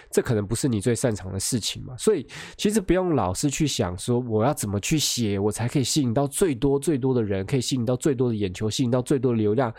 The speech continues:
吸引到最多的赞。要想想看你的文章，它到底会吸引到哪一些人，那他们到底会不会是对的人？试想看看，你要是吸引，吸引到一个李嘉诚，哦，是不是就可以抵消掉可能差不多十几万块的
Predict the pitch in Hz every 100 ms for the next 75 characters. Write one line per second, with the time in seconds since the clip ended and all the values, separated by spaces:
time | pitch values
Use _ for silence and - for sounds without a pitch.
0 | - - - 160 139 143 151 131 120 101
1 | - 98 - - - - 202 - 135 139
2 | 107 135 117 101 98 104 104 110 110 110
3 | - 165 202 131 95 135 123 - 120 104
4 | 117 104 90 107 - 127 113 95 123 131
5 | - 165 147 110 - - 139 107 143 123
6 | 127 123 123 - 120 98 87 92 - -
7 | - - - 214 156 107 127 123 123 104
8 | 113 160 156 147 - 139 104 101 - 156
9 | 165 107 120 135 127 117 101 101 95 92
10 | 131 131 - 107 110 - _ - - 113
11 | - 160 156 131 156 139 131 117 101 98
12 | 123 123 123 113 98 98 123 117 120 123
13 | - 117 107 104 117 107 123 - 147 127
14 | 123 104